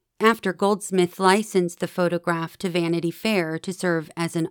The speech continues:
artist reference, Warhol used the photograph to create the Vanity Fair illustration and the other print series works. Vanity Fair then used the photograph, pursuant to the license,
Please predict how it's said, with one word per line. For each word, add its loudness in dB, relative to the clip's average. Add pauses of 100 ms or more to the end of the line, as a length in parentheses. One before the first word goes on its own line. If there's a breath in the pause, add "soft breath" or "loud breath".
artist 2
reference, -8 (560 soft breath)
Warhol 2
used 0
the -2
photograph -2 (320 soft breath)
to 0
create 0
the -4
Vanity 2
Fair 0
illustration -4 (280)
and 0
the -8
other 0
print -4
series -8
works. -12 (920)
Vanity 2
Fair 2
then 0
used 2
the -6
photograph, -4 (260)
pursuant 0
to -6
the -4
license, -4